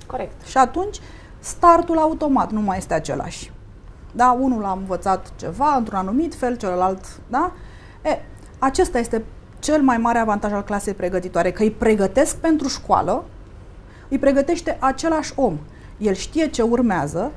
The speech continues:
Speaker 2: și știe ce să facă, astfel încât atunci când va începe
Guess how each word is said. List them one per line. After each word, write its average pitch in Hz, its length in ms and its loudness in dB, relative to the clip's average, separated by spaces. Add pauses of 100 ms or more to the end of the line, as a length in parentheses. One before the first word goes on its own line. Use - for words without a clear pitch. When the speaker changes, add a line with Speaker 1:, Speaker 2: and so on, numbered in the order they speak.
(280)
Speaker 2:
și - 180 -2
știe 381 340 0
ce 359 140 0
să 330 160 0
facă, 196 420 2
astfel 320 400 2
încât 240 300 0
atunci 254 300 0
când 220 180 -2
va 160 120 0
începe 180 540 -4